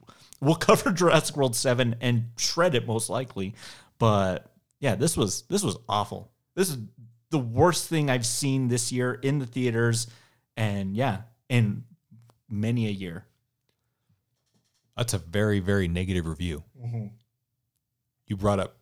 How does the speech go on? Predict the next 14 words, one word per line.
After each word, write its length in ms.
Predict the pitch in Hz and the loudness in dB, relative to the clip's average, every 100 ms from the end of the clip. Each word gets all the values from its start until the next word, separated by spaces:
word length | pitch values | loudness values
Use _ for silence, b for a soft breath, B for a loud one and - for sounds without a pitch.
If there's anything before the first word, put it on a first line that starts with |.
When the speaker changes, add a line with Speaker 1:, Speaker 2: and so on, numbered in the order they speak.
| _ | _
Speaker 2:
uh, 260 | 107 95 95 | -8 -8 -8
the 80 | 95 | -4
monster 380 | 101 101 - 98 | -2 -2 -4 -2
movie, 320 | 95 98 95 | -2 -2 -4
and 240 | 87 85 - | -6 -10 -8
earlier 220 | 98 90 | -6 -2
you 100 | 85 | -2
brought 200 | 80 87 | -2 -2
up 180 | 82 - _ _ _ _ | -2 -8 _ _ _ _
Steven 300 | - 113 92 82 | -4 0 0 0
Spielberg 400 | 90 85 82 78 | 0 -2 -2 -4
and 100 | 76 | -6
Jaws. 400 | 76 73 - - | -6 -6 -8 -8
Speaker 1:
Yeah. 140 | 117 | -10